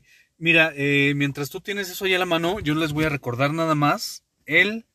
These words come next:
como ya tenía un ratito que no, no mandábamos, eh, ya nuevos temas, o que no producíamos, para ser sinceros,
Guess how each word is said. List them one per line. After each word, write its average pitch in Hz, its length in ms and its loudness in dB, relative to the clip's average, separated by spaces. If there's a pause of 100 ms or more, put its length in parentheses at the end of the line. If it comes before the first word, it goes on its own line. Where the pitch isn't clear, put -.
(960)
como 151 220 -2
ya 190 120 2
tenía 226 220 -2
un 226 80 -2
ratito 214 320 -10
que 156 100 -10
no, 175 400 -2
no 160 200 -6
mandábamos, 170 640 -4
eh, 113 180 -8
ya 139 280 2
nuevos 143 360 -2
temas, 151 640 -8 (480)
o 117 120 -14
que - 100 -12
no 147 140 -6
producíamos, 135 840 -6
para 107 160 -10
ser 127 160 -10
sinceros, 127 580 -8